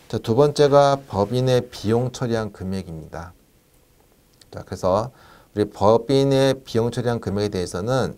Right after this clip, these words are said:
자, 우리가, 어, 임직원이 먼저 개인카드 사용하고요. 그리고 법인에다 비용 청구해서 하는 경우죠. 그럼 과거에는 우리가 비용도 처리했고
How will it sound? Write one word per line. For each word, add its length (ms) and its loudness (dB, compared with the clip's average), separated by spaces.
자, 240 -14
우리가, 400 0
어, 180 -8
임직원이 460 2
먼저 260 2
개인카드 460 0
사용하고요. 640 -4
그리고 200 -6
법인에다 480 -4
비용 340 -8
청구해서 600 -8
하는 240 -8
경우죠. 460 -10
그럼 120 -8
과거에는 460 0
우리가 440 0
비용도 500 -2
처리했고 800 -4